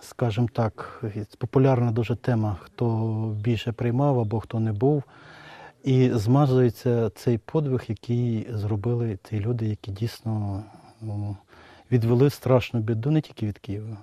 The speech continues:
Я вважаю, від Європи, бо, о, була до певного часу, до чотирнадцятого травня, була певна, ем, опасність, що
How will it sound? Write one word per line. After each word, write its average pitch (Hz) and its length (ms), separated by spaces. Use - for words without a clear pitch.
Я 143 120
вважаю, 131 400
від 117 120
Європи, 120 560
бо, 113 120
о, 123 400
була 120 720
до 113 720
певного 117 380
часу, 123 360
до 107 100
чотирнадцятого 107 1040
травня, 127 420
була 113 400
певна, 120 540
ем, 110 500
опасність, - 720
що 107 580